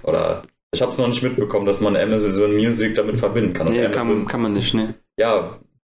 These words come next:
Speaker 2: Also es
Speaker 1: wahrscheinlich
Speaker 2: ist
Speaker 1: auch, weil das
Speaker 2: gefunden.
Speaker 1: wieder über fünf Ecken geht und Amazon Music ist, hat ja nicht die Rechte für die sie
Speaker 2: Ja,
Speaker 1: direkt.
Speaker 2: es kann ja sein, dass du irgendwie das einbinden kannst in deinen Stream, klar, aber es kann, es halt, schützt dich halt nicht davor, gestrikt zu werden, ne? Auch wenn du Amazon gekauft hast, den Song oder bei Apple Music oder sonst irgendwo, du kaufst die,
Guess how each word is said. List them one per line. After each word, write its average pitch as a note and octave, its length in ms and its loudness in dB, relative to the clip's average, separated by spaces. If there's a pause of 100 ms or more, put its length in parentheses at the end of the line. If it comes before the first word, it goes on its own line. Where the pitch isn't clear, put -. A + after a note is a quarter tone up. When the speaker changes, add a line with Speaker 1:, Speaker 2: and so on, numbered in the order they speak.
(180)
Speaker 2:
Also A2+ 140 2
es A2 40 2
Speaker 1:
wahrscheinlich B2+ 360 2
Speaker 2:
ist - 60 -2
Speaker 1:
auch, C#3 200 0
weil A2+ 100 4
das A2 100 2
Speaker 2:
gefunden. A2+ 100 2
Speaker 1:
wieder A2 100 6
über G#2+ 180 4
fünf A2 360 -4
Ecken F2 320 -4
geht F2+ 240 2
und F#2 380 -2
Amazon G2+ 300 0
Music G#2 340 0
ist, G#2 160 0
hat G2+ 140 -2
ja G2 140 2
nicht F#2+ 260 -2
die - 40 -4
Rechte E2+ 380 -4
für - 100 -20
die - 80 -20 (220)
sie - 80 0
Speaker 2:
Ja, A2 100 0
Speaker 1:
direkt. G#2+ 240 0
Speaker 2:
es - 60 -4
kann B2+ 120 -4
ja A2 40 -4
sein, A#2+ 100 0
dass A#2+ 120 -4
du A#2+ 80 2
irgendwie A2+ 200 2
das G2+ 240 0
einbinden D3 320 0
kannst D#3 220 -4
in D3+ 60 2
deinen D3 120 2
Stream, C#3+ 320 2
klar, A2 220 -2
aber G#2 100 0
es - 160 -2
kann, A2 240 0
es - 160 -2
halt, G2+ 180 -2
schützt B2+ 240 -2
dich - 140 -2
halt G#2+ 100 -4
nicht A#2 180 -2
davor, A2 300 0
gestrikt - 360 -4
zu F#2 140 -6
werden, F#2 180 0
ne? G2+ 100 2
Auch G#2 100 -2
wenn A2 100 -2
du A2+ 100 -2
Amazon A2+ 280 0
gekauft G2+ 340 -2
hast, G#2+ 100 -2
den G2 120 0
Song F#2+ 200 -2
oder G2 120 2
bei F#2 220 0
Apple G2+ 240 0
Music G#2 320 0
oder F#2+ 100 2
sonst G#2+ 200 -2
irgendwo, G2 160 2
du F#2 140 -2
kaufst F#2+ 300 -4
die, F#2+ 120 -2